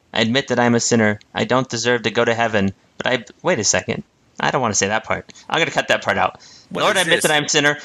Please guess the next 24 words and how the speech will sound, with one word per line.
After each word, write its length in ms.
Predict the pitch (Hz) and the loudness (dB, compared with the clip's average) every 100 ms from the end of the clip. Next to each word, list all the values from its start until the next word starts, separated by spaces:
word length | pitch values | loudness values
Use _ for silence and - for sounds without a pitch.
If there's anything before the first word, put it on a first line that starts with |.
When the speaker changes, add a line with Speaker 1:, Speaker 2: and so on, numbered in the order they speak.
| - - | -16 -4
Speaker 1:
I, 220 | 214 247 254 | -2 0 0
I 20 | |
think 240 | - 415 | 0 0
I 60 | - | 2
should 220 | - 247 | 2 2
go 80 | 180 | 0
to 80 | 113 | 0
heaven. 260 | 107 92 90 - _ - - - - | 0 -2 -4 -10 _ -20 -20 -18 -4
But 100 | 143 | 0
I 60 | |
Speaker 2:
Yeah. 60 | 180 175 175 | 2 2 2
Speaker 1:
believe 220 | 208 190 | 4 2
that 100 | 185 | 2
you 100 | 165 | 2
sent 240 | 165 165 - | 2 0 0
your 120 | 135 | 0
son." 340 | - 123 95 - | 0 0 -2 -2
Wait, 120 | 123 | -2
I'm 60 | 127 | 0
gonna 120 | 135 | 0
scratch 300 | - 131 127 | 0 0 0
that 160 | 113 107 | 0 0
out 160 | 92 | -2
too. 180 | - 92 | -4 -10